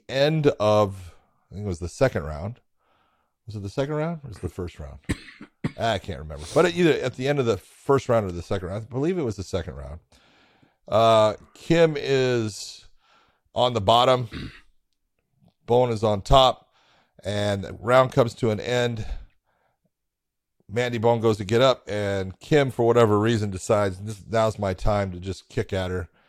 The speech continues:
She kicks her, kinda knocks her back and stuff. The referee,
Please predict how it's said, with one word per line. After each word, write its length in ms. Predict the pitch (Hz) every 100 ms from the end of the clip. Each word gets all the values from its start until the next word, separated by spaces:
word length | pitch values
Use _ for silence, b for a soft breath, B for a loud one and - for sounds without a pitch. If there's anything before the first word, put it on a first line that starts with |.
| _
She 80 | _ -
kicks 280 | 165 143
her, 260 | 147 139 127 - _ _
kinda 240 | - 120
knocks 300 | 110 107 101 -
her 80 |
back 320 | 95 98 98 98
and 80 | 80
stuff. 280 | 104 98 - _ _ _ _ _ _ _ _ _ _
The 60 | 120
referee, 540 | 131 123 139 139 127